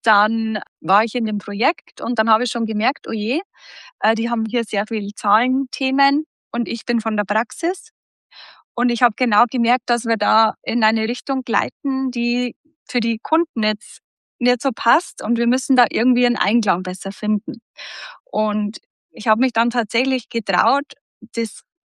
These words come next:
aufzuzeigen mit Flipchart und hinzustellen, weil bei mir ist so, ich kann vor tausend Menschen tanzen aufgrund meiner Trainergeschichte, dass ich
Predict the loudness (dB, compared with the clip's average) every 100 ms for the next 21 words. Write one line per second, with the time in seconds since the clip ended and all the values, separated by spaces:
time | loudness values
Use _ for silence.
0 | 0 0 0 -2 -4 0 2 4 4 2
1 | 2 -2 -2 -2 -4 -2 4 4 2 -4
2 | -2 -2 -2 -6 -2 0 0 2 2 2
3 | 0 0 -2 -4 -4 -6 -18 -18 -8 -2
4 | 0 2 2 2 0 -2 -2 -2 -4 -4
5 | -4 -6 -4 0 0 -2 -4 -4 -4 -6
6 | -2 -2 0 0 -2 -2 -6 -10 _ 0
7 | 2 4 4 2 -2 -2 -4 -4 -6 -6
8 | -8